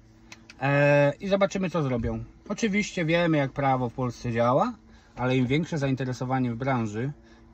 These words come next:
i większe trzepanie skarbówki i innych rzeczy, o czym się na przykład pan Klepacz dowiedział, tym gorzej dla was.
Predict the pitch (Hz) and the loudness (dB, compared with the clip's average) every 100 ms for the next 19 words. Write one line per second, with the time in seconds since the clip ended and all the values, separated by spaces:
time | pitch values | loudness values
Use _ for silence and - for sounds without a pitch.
0 | - 127 147 135 131 - 147 165 156 131 | -8 -2 -2 -2 -4 -6 -4 2 2 2
1 | - 139 135 131 - 127 123 113 107 107 | -2 -4 -4 -6 -4 -2 -2 -2 -4 -6
2 | 147 180 151 131 127 123 127 120 131 123 | -6 -6 -6 -6 -4 -4 -4 -6 -8 -6
3 | 117 131 127 175 180 - 117 - - - | -6 -4 -2 2 2 2 -6 -6 -20 -20
4 | - - - 139 131 117 110 190 240 - | -20 -20 -8 -4 -2 -2 0 -2 -2 -14
5 | - - - - - - - - - - | -20 -20 -20 -20 -20 -20 -20 -20 -20 -20
6 | - - - - - - - - - 131 | -20 -20 -20 -20 -16 -16 -16 -12 -4 0
7 | 104 110 202 269 113 95 - | 0 2 2 2 0 -2 -10